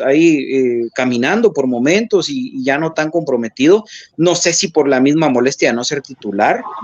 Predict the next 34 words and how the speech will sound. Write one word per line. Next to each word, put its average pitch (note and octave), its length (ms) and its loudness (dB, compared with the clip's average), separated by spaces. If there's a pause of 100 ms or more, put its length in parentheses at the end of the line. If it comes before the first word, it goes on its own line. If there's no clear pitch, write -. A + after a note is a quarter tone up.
(120)
lo A#2+ 140 -2
desconozco, A2+ 720 -4 (400)
pero, B2+ 580 4
pero E3 200 2
sí D3+ 200 0
hay D3+ 140 2
cuestiones D3+ 560 -2
que, A2+ 400 0 (260)
que B2+ 120 -4
sí - 160 -4
preocupan. E3 600 0 (320)
Obviamente E3 800 2
sigo F#3 460 2
pensando D3+ 500 0
que D3+ 140 -6
Comunicaciones A#2+ 720 -4
solo C#3 220 -2
es - 80 -8
cuestión C#3+ 300 -6
de D3 80 0
replantear A#2+ 600 -2
lo, B2+ 400 2
lo A2+ 160 -4
psicológico, B2+ 720 0
la B2 120 2
actitud C#3 520 0 (340)
y C#3+ 120 4
el C3+ 60 4
regreso C#3 460 2
del A#2 140 2
diez, F3 300 2
¿verdad? C3 300 2
Tan D#3 180 0
anhelado, C#3+ 520 0